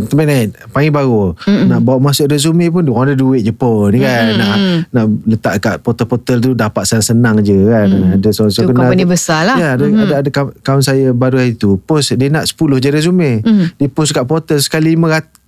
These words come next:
Speaker 1: tiga ribu tak, seribu lima ratus
Speaker 2: Ayuh.
Speaker 1: email. Seribu.
Speaker 2: Ha.
Speaker 1: Dia kata, "Aku nak proses <laughs> macam mana, kan?"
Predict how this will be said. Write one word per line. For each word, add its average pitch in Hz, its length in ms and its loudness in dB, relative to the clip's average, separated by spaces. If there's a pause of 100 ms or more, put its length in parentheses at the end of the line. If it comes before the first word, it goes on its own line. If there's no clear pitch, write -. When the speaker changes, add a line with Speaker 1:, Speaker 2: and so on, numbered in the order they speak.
(140)
Speaker 1:
tiga 165 240 0
ribu 202 320 2
tak, 147 160 0
seribu 196 320 0
lima 208 240 0
ratus 240 160 0
Speaker 2:
Ayuh. 185 160 0
Speaker 1:
email. 170 320 0
Seribu. 226 260 0 (220)
Speaker 2:
Ha. 240 160 0
Speaker 1:
Dia 196 160 -2
kata, 226 60 -2 (260)
"Aku - 180 -4
nak 233 220 -2
proses 160 360 -2
<laughs> - 40 -8
macam 160 320 0
mana, 139 160 0 (160)
kan?" 113 200 0